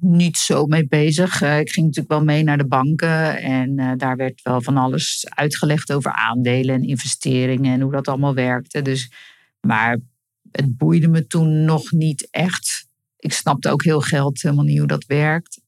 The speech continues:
Eh, eh, ja, oké, je gaat naar de bank en dan beleg je dat en dan wordt het meer en dan zijn er aandelen en heel, ja, heel weinig eigenlijk interesse ook in gehad in eerste instantie.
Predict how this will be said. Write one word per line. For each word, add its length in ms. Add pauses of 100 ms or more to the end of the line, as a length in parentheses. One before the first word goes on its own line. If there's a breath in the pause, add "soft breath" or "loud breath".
(140)
Eh, 420 (340)
eh, 320
ja, 380
oké, 220
je 220
gaat 220
naar 140
de 180
bank 360
en 140
dan 240 (340 loud breath)
beleg 340
je 100
dat 260
en 140
dan 540
wordt 240
het 260
meer 200
en 60
dan 160
zijn 180
er 80
aandelen 680
en 240 (560 soft breath)
heel, 440 (920)
ja, 480
heel 280
weinig 360
eigenlijk 680
interesse 540
ook 140
in 160
gehad 240
in 80
eerste 360
instantie. 680